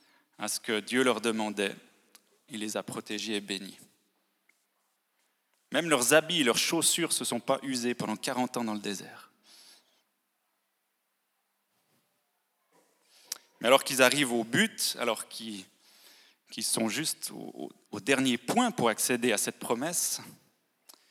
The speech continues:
ils deviennent incrédules, rebelles à Dieu. En disant ce qu'ils disent, en fait, ils disent, « Nous ne te faisons pas confiance,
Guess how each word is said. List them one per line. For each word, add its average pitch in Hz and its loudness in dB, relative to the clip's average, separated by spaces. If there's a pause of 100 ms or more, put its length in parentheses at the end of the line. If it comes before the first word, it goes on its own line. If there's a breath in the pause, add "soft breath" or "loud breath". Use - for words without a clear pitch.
(260 soft breath)
ils 104 -10
deviennent 120 -4
incrédules, 104 -2 (1300 loud breath)
rebelles 117 -2
à 104 -2
Dieu. 95 -8 (2000 soft breath)
En 117 -4
disant 156 8
ce 175 6
qu'ils 139 -2
disent, 156 2
en 120 4
fait, 170 2
ils 113 -2
disent, « 151 -2 (640 loud breath)
Nous 123 -4
ne 135 -4
te 147 4
faisons 139 2
pas 185 6
confiance, - 0